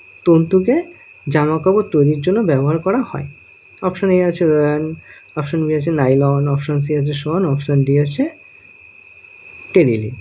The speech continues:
ধরো এখানে আমার সঠিক উত্তর হচ্ছে অপশন এ। তাহলে আমরা কী করবো, এই উত্তরের সাথে অপ-, কোশ্চেন নাম্বার ওয়ানের অপশন এটাকে এইভাবে গোল করে দেবো। ঠিক আছে, তাহলে আমাদের একটা উত্তর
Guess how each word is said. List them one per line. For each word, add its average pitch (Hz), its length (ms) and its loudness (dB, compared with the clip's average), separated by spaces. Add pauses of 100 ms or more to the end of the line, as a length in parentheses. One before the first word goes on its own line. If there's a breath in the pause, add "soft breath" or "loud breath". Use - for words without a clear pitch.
(340 loud breath)
ধরো 220 140 2
এখানে 196 260 0
আমার 226 120 -2
সঠিক 160 320 -2
উত্তর 170 320 -2
হচ্ছে 190 180 -4
অপশন 165 360 -2 (120)
এ। 127 200 -2 (680)
তাহলে 151 160 2
আমরা 165 120 4
কী 185 140 2
করবো, 214 180 4
এই 170 140 4
উত্তরের 147 320 -2
সাথে 196 400 -2 (420 soft breath)
অপ-, 143 360 -4 (240)
কোশ্চেন 170 280 2
নাম্বার 175 220 4
ওয়ানের 156 340 2
অপশন 156 320 -2 (100)
এটাকে 151 500 -2
এইভাবে 170 360 2 (1000)
গোল 135 240 4
করে 123 220 -6
দেবো। 113 260 -6 (1800)
ঠিক 202 120 2
আছে, 175 80 2
তাহলে 151 160 0
আমাদের 175 220 -2
একটা 156 300 -4
উত্তর 165 320 -4